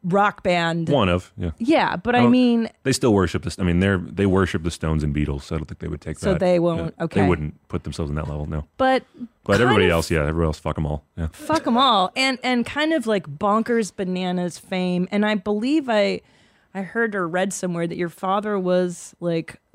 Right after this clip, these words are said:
Speaker 1: really the first person to merch, or just was, like, a genius at merching out and
Speaker 2: He, he was,
Speaker 1: licensing
Speaker 2: it's
Speaker 1: and
Speaker 2: funny, 'cause I've seen, like, the culture kinda change around that, where in the nineties when I was a young guy, he got a lot of flack for, like, selling out.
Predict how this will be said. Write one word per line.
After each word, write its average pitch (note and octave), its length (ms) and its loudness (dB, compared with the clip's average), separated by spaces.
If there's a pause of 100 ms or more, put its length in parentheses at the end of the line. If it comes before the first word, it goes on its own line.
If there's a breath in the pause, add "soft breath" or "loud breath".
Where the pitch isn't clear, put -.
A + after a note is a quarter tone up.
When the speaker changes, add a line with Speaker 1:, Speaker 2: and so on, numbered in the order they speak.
(580 soft breath)
Speaker 1:
really C#4 260 2
the A#3 140 0
first G3+ 420 -2
person G3 420 -2
to F3+ 140 -4
merch, E3+ 800 0
or E3+ 160 -2
just F3+ 240 -2
was, F3+ 180 0
like, F3 240 0
a F3 100 0
genius E3+ 600 2
at D#3+ 80 -2
merching D#3 680 -2
out D#3 440 -2
and D3+ 120 -8 (160)
Speaker 2:
He, D3 80 4
he E3+ 60 4
was, F#3+ 80 6 (400)
Speaker 1:
licensing C#3 60 -12
Speaker 2:
it's - 120 -2
Speaker 1:
and - 80 -10
Speaker 2:
funny, G#2 240 2
'cause E2+ 220 -4
I've F#2+ 160 2
seen, A2 260 0
like, F#2+ 160 0
the D#2+ 240 -2 (720)
culture F#2 320 -2
kinda G#2+ 200 0
change A2 320 0
around A2+ 220 2
that, A#2+ 260 0 (480)
where F#2 240 2
in F2+ 240 0
the E2+ 40 2
nineties F2 720 2
when D#2+ 100 -2
I D#2+ 40 -2
was D2+ 100 -4
a D#2+ 40 -2
young D#2+ 400 -2
guy, E2 220 -4
he F2+ 160 -4
got G#2 120 2
a G2 40 2
lot F#2+ 120 2
of E2+ 80 -2
flack D#2+ 300 -4
for, - 100 -8
like, D2 160 -6
selling D#2+ 360 -2
out. D2+ 220 -4